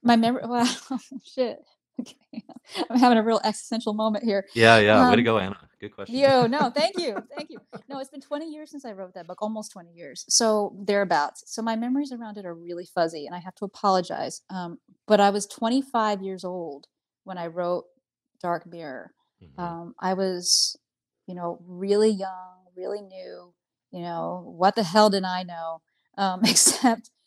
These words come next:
Speaker 1: I knew I wanted to write something that anyone could pick up,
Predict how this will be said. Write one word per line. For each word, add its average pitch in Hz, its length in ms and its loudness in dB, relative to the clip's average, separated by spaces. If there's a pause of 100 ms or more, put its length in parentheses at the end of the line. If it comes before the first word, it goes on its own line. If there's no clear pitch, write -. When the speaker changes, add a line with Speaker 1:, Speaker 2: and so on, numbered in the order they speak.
(420)
Speaker 1:
I 214 200 -8
knew 220 260 -10
I 240 100 -10
wanted 196 240 -16
to 185 80 -20
write 170 200 -14
something 180 340 -20
that - 180 -18
anyone 180 440 -18
could - 120 -20
pick - 200 -18
up, - 180 -8